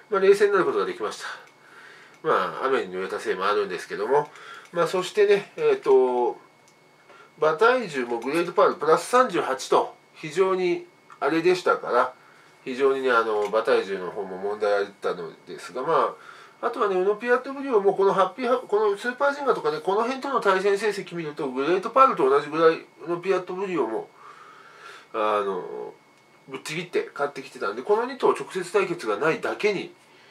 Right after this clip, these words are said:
逆転あるぞと。まあ、オッズ差考えたら美味しいなってことにしまして、これ、あの、裏目も買ったんですね。まあ、で、この、その分、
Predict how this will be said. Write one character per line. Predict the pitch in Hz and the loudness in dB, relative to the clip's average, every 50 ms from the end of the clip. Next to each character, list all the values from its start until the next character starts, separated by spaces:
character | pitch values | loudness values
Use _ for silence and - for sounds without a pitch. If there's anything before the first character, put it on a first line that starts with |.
| - - - - _ - | -20 -20 -20 -20 _ -4
逆 | 120 131 131 - - | -2 -2 -2 -2 -4
転 | 196 - 214 208 | -2 0 2 4
あ | 208 208 226 233 | 6 6 4 4
る | 214 180 | 4 0
ぞ | 131 131 120 | -2 -2 -4
と。 | 117 101 - - - - _ _ _ _ _ - | -2 -4 -8 -8 -10 -18 _ _ _ _ _ -8
ま | 165 165 165 143 117 95 82 - - | -2 0 2 2 2 2 -2 -4 -10
あ、 | - _ _ _ _ _ _ _ - - - - _ - | -16 _ _ _ _ _ _ _ -20 -20 -20 -20 _ -4
オ | - 139 143 | 0 0 0
ッ | 147 143 147 | 0 -2 -6
ズ | 151 185 196 | -4 -4 -2
差 | 196 202 190 | 0 0 0
考 | 196 208 196 196 196 202 208 202 | 2 4 4 4 4 4 4 4
え | 185 | 4
た | 147 | 4
ら | 113 98 95 | 2 2 2
美 | 104 117 127 131 | 2 2 0 0
味 | 131 | -2
し | - - 160 156 | -6 -10 -12 -8
い | 151 | -2
な | 156 160 160 | 0 0 0
っ | 160 | 0
て | - 143 | -2 -6
こ | - 117 113 | -4 -6 -6
と | - 107 98 | -4 -6 -6
に | 92 87 90 | -6 -10 -14
し | 92 - - - 98 | -16 -16 -16 -14 -6
ま | 107 117 123 131 | -4 -2 -2 -2
し | 131 - - - | -4 -8 -10 -4
て、 | - 135 135 | -2 -2 -2
こ | 131 - 127 120 | 0 -2 -2 0
れ、 | 117 110 | 2 0
あ | 110 | 0
の、 | 107 110 | 0 -4
裏 | 113 123 135 151 147 | -4 0 0 0 0
目 | 151 151 | 0 -2
も | 151 147 | -6 -4
買 | 139 165 147 | 0 0 0
っ | - - | 0 0
た | - 175 - | -4 -6 -6
ん | |
で | 175 139 | -6 -10
す | - - 202 | -14 -12 -10
ね。 | 208 165 180 180 - - _ - - - - - - - - _ | -6 -6 -6 -6 -8 -16 _ -20 -20 -20 -20 -20 -20 -20 -14 _
ま | - 233 | -2 -2
あ、 | 240 | -2
で、 | 254 262 | -2 -4
こ | 254 254 240 240 | -6 -4 -4 -2
の、 | 247 247 247 240 208 - - _ _ _ _ _ - - | 0 2 2 2 0 0 -6 _ _ _ _ _ -14 -6
そ | - 208 | -2 0
の | 202 208 208 | 2 4 4
分、 | 208 214 185 135 - | 4 2 0 0 -2